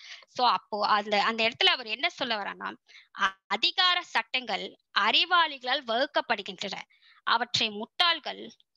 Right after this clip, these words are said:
அமல் நடத்தும் போது அந்த ஆளுகைக்கு உட்பட்டவர்கள் நேர்மையுடன் செயலாற்ற முடிவதில்லை.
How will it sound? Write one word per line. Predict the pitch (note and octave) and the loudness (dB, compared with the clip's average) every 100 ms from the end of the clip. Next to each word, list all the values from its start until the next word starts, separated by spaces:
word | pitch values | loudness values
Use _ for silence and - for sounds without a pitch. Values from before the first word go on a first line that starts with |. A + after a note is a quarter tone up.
| - | -4
அமல் | G#3 A#3+ E4+ | -2 0 0
நடத்தும் | F4 B3 B3+ - C4 | 2 0 -2 -10 -12
போது | G#3+ A#3 C4+ G3+ F#3+ - - - - | -4 -2 0 -2 -4 -14 -20 -20 -10
அந்த | - G3+ G#3 G3 F3+ | -4 -2 0 2 4
ஆளுகைக்கு | A3 D#4 F#4 D#4+ C#4+ - C#4+ | 4 4 0 -6 -6 -8 -8
உட்பட்டவர்கள் | A3+ - D#4 D4+ B3 G3 G#3 G3+ - - - _ - | -10 -2 -2 0 -2 -2 -8 -10 -12 -20 -20 _ -12
நேர்மையுடன் | G#3 A#3 D#4 F#4+ F4+ C4 B3+ D4 | 2 2 2 -2 -8 -4 -4 -4
செயலாற்ற | - A#3 A#3 C#4 A#3 - C4 | -6 -2 0 0 -2 -6 -12
முடிவதில்லை. | B3+ G#3+ A#3+ B3 A3+ F#3+ F#3 | -10 -6 -4 -4 -4 -8 -8